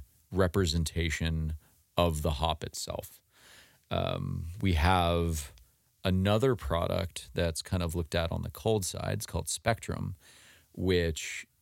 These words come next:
with some really, you know, brilliant, uh, research done by our, our colleagues overseas in, in the U K and Germany, that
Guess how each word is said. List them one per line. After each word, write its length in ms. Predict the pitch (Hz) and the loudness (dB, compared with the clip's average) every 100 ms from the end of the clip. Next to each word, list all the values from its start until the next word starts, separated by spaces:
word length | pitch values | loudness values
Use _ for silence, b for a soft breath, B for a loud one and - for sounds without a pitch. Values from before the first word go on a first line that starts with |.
| _ - | _ -4
with 320 | 90 90 80 | 2 2 2
some 280 | - 87 82 | -4 -2 0
really, 540 | 92 98 92 85 85 - _ | 2 4 4 2 -2 -8 _
you 100 | 101 | -6
know, 120 | 92 - - 98 | -6 -8 -12 -8
brilliant, 540 | 95 95 92 87 85 - _ - | 0 4 4 2 0 -4 _ -8
uh, 120 | 95 - - | -6 -6 -8
research 640 | - 95 95 - 90 80 | -2 2 2 2 -2 0
done 220 | - 85 82 | -2 0 0
by 200 | 85 85 | 0 0
our, 300 | 98 85 87 | -2 -4 -4
our 140 | 90 82 | -6 -6
colleagues 500 | 85 90 87 85 82 | -2 -2 -2 -4 -4
overseas 640 | 85 80 78 90 90 80 | -4 -6 -8 -4 -2 -2
in, 240 | 80 82 82 | -4 -4 -4
in 120 | 85 | -4
the 80 | 80 | -4
U 160 | 82 82 | -4 -4
K 380 | - 82 82 | -2 0 0
and 140 | 80 80 | 0 -2
Germany, 580 | 85 104 107 87 87 85 B B B B B | 0 2 2 2 0 -2 B B B B B
that 640 | 85 92 87 85 82 - | 0 4 4 4 0 -4